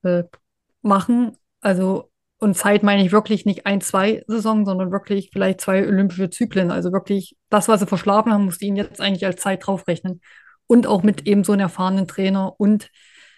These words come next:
dementsprechend, wo man sagt, die Athletin ist jetzt vielleicht gerade zwölf, die dann vielleicht in acht Jahren aber zwanzig ist und einfach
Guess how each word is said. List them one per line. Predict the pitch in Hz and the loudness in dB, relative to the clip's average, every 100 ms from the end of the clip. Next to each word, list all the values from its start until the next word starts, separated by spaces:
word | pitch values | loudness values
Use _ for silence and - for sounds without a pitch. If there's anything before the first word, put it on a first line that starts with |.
| _ - _ - | _ -20 _ 2
dementsprechend, | 208 196 - 208 202 190 | 4 2 0 0 2 2
wo | 196 | 2
man | 196 | 0
sagt, | 190 190 - - | -2 -4 -6 -2
die | 202 | -2
Athletin | 185 202 208 208 | 0 0 0 0
ist | 196 | -2
jetzt | 208 - | -6 -4
vielleicht | 208 190 | -4 -2
gerade | - 190 180 | -2 -4 -2
zwölf, | - 196 214 214 | 0 4 4 2
die | 202 | -4
dann | 190 190 196 - | -2 -2 -4 -4
vielleicht | 196 180 | -2 -2
in | - | -4
acht | 180 - | -10 -6
Jahren | 202 | -4
aber | 190 185 | -4 -4
zwanzig | - 202 202 180 | -2 0 0 -2
ist | 196 196 | -4 -6
und | 165 | -6
einfach | 175 175 | -6 -8